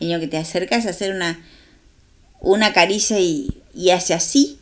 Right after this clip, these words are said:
o que por allí llora solo.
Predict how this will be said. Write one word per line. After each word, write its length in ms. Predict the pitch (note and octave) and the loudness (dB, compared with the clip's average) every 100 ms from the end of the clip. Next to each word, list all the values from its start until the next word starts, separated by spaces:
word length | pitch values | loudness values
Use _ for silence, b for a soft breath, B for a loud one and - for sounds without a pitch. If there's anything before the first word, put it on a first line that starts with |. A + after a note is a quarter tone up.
| - _ _ _ _ - | -20 _ _ _ _ -10
o 100 | C#3 | -8
que 140 | C#3 | -8
por 160 | C3 A#2+ | -6 -4
allí 220 | B2 D3+ | -4 -4
llora 420 | D3 A3 G3+ F3+ | 0 4 6 6
solo. 480 | E3 A3+ A3 F#3+ F#3 | 2 4 4 6 4